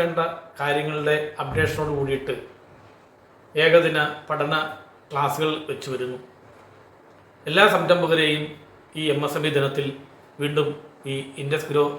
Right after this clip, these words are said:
സംവിധാനത്തിലേക്ക്, എൻ ജി ഒയിലേക്ക് സ്വാഗതം ചെയ്യുകയാണ്. ഇതിൽ അംഗങ്ങളാകുന്ന ഓരോരുത്തർക്കും അവരുടെ മാർക്കറ്റിംഗ് കാര്യങ്ങളിൽ, മാനേജ്മെന്റ് കാര്യങ്ങളിൽ അവർക്ക് അടുത്ത ലെവലിലേക്ക് ഇത് പുരോഗമിക്കാൻ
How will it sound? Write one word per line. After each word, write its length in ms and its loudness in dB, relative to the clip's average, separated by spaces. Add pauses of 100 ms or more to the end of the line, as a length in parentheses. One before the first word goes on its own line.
(100)
സംവിധാനത്തിലേക്ക്, 760 -6 (220)
എൻ 120 -10
ജി 100 -10
ഒയിലേക്ക് 340 -4 (460)
സ്വാഗതം 400 0
ചെയ്യുകയാണ്. 360 -2 (960)
ഇതിൽ 160 4 (240)
അംഗങ്ങളാകുന്ന 720 6 (280)
ഓരോരുത്തർക്കും 640 -2 (340)
അവരുടെ 280 6 (340)
മാർക്കറ്റിംഗ് 600 2 (840)
കാര്യങ്ങളിൽ, 460 4 (340)
മാനേജ്മെന്റ് 680 4
കാര്യങ്ങളിൽ 440 4 (800)
അവർക്ക് 320 2 (280)
അടുത്ത 320 2
ലെവലിലേക്ക് 520 4 (360)
ഇത് 160 -8
പുരോഗമിക്കാൻ 680 2